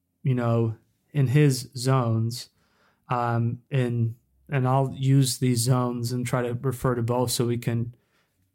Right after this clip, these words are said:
you know, continue to jaywalk and keep this pictured in our head. Although the easiest way to do this is to look at the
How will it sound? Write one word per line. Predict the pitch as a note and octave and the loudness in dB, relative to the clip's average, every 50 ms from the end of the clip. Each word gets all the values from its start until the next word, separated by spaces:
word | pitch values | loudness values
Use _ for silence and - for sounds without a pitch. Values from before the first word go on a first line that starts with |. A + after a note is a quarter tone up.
| _ _ _ | _ _ _
you | - C3+ A#2 | -2 0 0
know, | A#2 A2+ A2+ | 2 0 0
continue | A2 - B2+ B2 - D3 C3+ B2+ A#2+ | 0 -2 -2 0 2 2 2 2 2
to | B2 A#2+ | 0 0
jaywalk | A2+ B2 B2+ B2+ C3 A#2+ A#2+ A#2+ A#2+ A#2+ B2 - | 0 2 2 2 2 2 2 0 -2 -2 -4 -4
and | B2 A#2+ | -6 -4
keep | A#2+ - B2+ B2 - | -2 -4 -4 -2 -2
this | C3+ A#2 | -4 -4
pictured | A#2+ - - C3 - - B2+ B2 | -4 -4 -4 -4 -2 -2 -2 -2
in | B2 A#2+ | -2 -4
our | B2 | -2
head. | A#2 A#2+ C3 B2 A#2+ | -2 -2 0 -2 -2
Although | A#2 A#2+ B2 | -2 -2 -2
the | A#2+ B2 - C3+ | -2 -4 -2 0
easiest | C#3+ C3+ C3 B2+ B2 - | 2 2 2 2 0 0
way | C3+ A#2+ A#2 | -2 -2 -2
to | A2+ | -2
do | A2+ B2 B2+ B2 | 0 2 2 2
this | B2 A#2 A#2 - | 2 0 -2 -2
is | C#3 A#2 | -4 -4
to | A#2 - B2 | -4 -4 -4
look | A#2+ B2 A#2+ A#2+ | -2 -2 -2 -4
at | A#2 A#2 A#2 | -4 -4 -4
the | - A#2 A2+ A2 | -4 -2 -2 -2